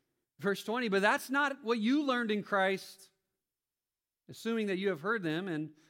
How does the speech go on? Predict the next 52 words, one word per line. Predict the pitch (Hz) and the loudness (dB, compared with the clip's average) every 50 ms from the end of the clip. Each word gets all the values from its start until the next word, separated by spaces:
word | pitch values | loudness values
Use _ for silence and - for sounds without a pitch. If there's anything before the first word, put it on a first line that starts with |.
| _ _ | _ _
were | 160 151 | -8 -8
taught | 151 - 196 208 214 208 | -6 -2 -2 -2 0 0
in | 196 170 | -2 -4
him | 147 143 139 143 170 175 165 160 - _ _ _ _ _ _ _ - | -4 -6 -6 -8 -8 -10 -12 -14 -16 _ _ _ _ _ _ _ -10
as | 165 165 | -10 -8
the | 160 151 | -8 -10
truth | 147 - 214 220 202 160 | -10 -8 -8 -8 -6 -6
in | 165 147 | -8 -8
Jesus, | 135 135 180 226 240 214 156 139 135 156 165 - - - _ _ _ _ _ _ | -8 -8 -8 -6 -6 -6 -6 -6 -6 -6 -8 -12 -18 -20 _ _ _ _ _ _
to | - 175 | -10 -8
put | 175 - 220 220 | -6 -4 -2 -2
off | 214 208 170 | -2 -2 -2
your | 180 175 170 | -2 -2 -2
old | 180 196 220 240 233 - | 0 0 -2 -2 -4 -6
self, | - 190 175 165 147 | -6 -4 -4 -4 -6
which | 156 147 - | -10 -14 -10
belongs | 156 160 156 175 190 208 208 196 | -8 -6 -4 -4 -4 -6 -6 -6
to | 170 | -6
your | 175 170 | -6 -6
former | 143 - - 190 196 196 180 | -6 -6 -6 -6 -4 -4 -4
manner | 170 175 196 202 202 190 | -4 -4 -4 -4 -4 -4
of | 180 147 147 | -4 -4 -2
life, | 180 185 208 214 185 | -2 -2 -2 -4 -6
which | 175 175 160 | -8 -10 -10
is | 170 - | -12 -12
corrupted | - - 165 175 202 214 - 190 170 | -12 -10 -6 -4 -4 -4 -6 -8 -8
through | - 175 165 | -6 -6 -6
deceitful | 156 147 - - 208 202 190 190 160 | -8 -8 -8 -12 -14 -12 -12 -10 -10
desires, | 156 143 156 180 196 208 214 202 175 160 - _ _ _ - - _ | -10 -10 -8 -8 -8 -6 -8 -10 -10 -12 -16 _ _ _ -20 -20 _
and | - 175 | -4 -2
to | 185 | -2
be | 185 196 | 0 0
renewed | 190 185 180 180 175 175 180 196 226 247 240 226 180 143 135 131 131 - _ _ _ _ _ _ _ _ _ | 0 2 0 0 0 0 0 0 -2 -2 -2 -2 -2 -2 -4 -6 -10 -14 _ _ _ _ _ _ _ _ _
in | - 175 185 | -6 -4 -4
the | 175 | -4
spirit | 165 - - - 220 226 226 | -6 -8 -8 -6 -2 0 0
of | 214 190 | 0 0
your | 190 180 | 0 -2
minds | 170 170 180 196 208 214 214 202 | -2 -2 -2 0 0 -2 -2 -4
and | 185 190 | -4 -6
to | 185 | -6
put | 185 - 208 202 | -4 -2 -2 0
on | 196 190 185 | 0 0 -2
a | 175 | -2
new | 170 175 180 196 233 269 262 | -2 -2 -2 -2 -2 -2 -4
self | - - - 233 233 262 254 208 160 - | -6 -8 -8 -6 -4 -4 -4 -4 -6 -8
created | - - 190 202 226 247 226 | -10 -6 -4 -4 -2 -2 -2
in | 220 208 | -2 -2
the | 190 180 | -2 -2
likeness | 185 185 202 240 247 - 247 202 - - | 0 0 -2 -2 -4 -6 -8 -8 -8 -8
of | 175 151 | -10 -6
God | 151 180 208 233 247 233 180 147 135 | -4 -2 -2 -2 -2 -4 -6 -6 -8